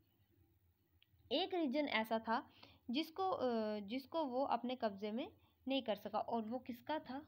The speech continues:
और वो कौन सा रीजन था? कलिंगा, ठीक है। जो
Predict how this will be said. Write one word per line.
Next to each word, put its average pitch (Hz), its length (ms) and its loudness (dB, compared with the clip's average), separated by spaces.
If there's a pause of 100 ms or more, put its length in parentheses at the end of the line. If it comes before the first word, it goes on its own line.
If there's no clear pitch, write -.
और 233 140 0
वो 233 120 -4
कौन 254 280 -2
सा 285 120 -2
रीजन 262 340 0
था? 277 220 -6 (1400)
कलिंगा, 226 540 0 (3500)
ठीक 277 200 -6
है। 349 100 -10 (480)
जो 294 120 -2